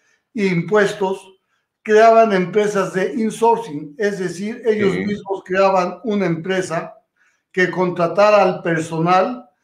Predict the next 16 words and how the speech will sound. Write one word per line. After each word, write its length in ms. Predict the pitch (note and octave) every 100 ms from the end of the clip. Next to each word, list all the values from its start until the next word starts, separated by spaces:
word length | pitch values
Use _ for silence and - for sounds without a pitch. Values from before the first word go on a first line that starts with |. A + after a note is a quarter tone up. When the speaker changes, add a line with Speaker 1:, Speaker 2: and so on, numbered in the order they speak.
| _ _
Speaker 1:
para 260 | - F3 E3+
que 100 | G#3
este 240 | G#3+ G#3+ G3+
personal 800 | F#3+ E3 E3 F3 F#3 G3 G3 - _ _ _
ejerciera, 1000 | C4 F3 E3 D#3+ E3 G3 F#3+ F3 F3+ - _ _ _
trabajara 720 | E3 D#3+ D#3 F3+ F#3 F3+ G3
en 140 | F3+ D#3+
beneficio 920 | D#3 D3 D3 F#3+ E3 F3+ E3+ E3 - _
de 160 | D3+
la 80 | D3+
empresa 540 | D3 C#3+ F3+ E3+ E3+ -
que 340 | C#3+ - -
genera 500 | _ E3 D#3+ F#3 F#3
la 100 | E3
riqueza 720 | C#3+ C3+ - F#3 E3 F3+ F#3+ - _ _ _ _ _ _
y 520 | C4+ C4 D4+ C#4+ -